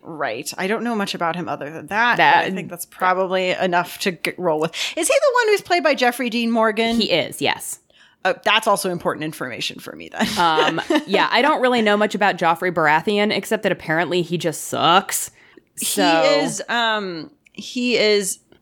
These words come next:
Speaker 1: like, a sociopath, but a really ineffective sociopath. He's just basically a spoiled brat who likes to murder.
Speaker 2: Okay. Fair. That's fair.
Speaker 1: Yeah.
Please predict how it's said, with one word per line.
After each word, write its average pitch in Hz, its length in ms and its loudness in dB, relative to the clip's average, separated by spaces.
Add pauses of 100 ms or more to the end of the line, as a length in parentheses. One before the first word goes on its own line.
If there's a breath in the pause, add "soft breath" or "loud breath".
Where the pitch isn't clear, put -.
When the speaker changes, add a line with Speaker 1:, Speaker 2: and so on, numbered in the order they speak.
(180)
Speaker 1:
like, 165 360 4
a 175 120 4
sociopath, 160 1160 2
but 151 120 2
a 151 80 2
really 147 380 -4
ineffective - 600 -4
sociopath. 214 920 2
He's - 220 -4
just 220 160 -4
basically 185 420 2
a 160 60 6
spoiled 156 480 0
brat 127 240 2
who 110 100 -8
likes - 300 -6
to - 180 -10 (220)
murder. 95 640 -8 (100)
Speaker 2:
Okay. 175 340 2 (320)
Fair. - 540 -2 (240)
That's 196 260 -8
fair. 139 480 -2
Speaker 1:
Yeah. 95 200 -8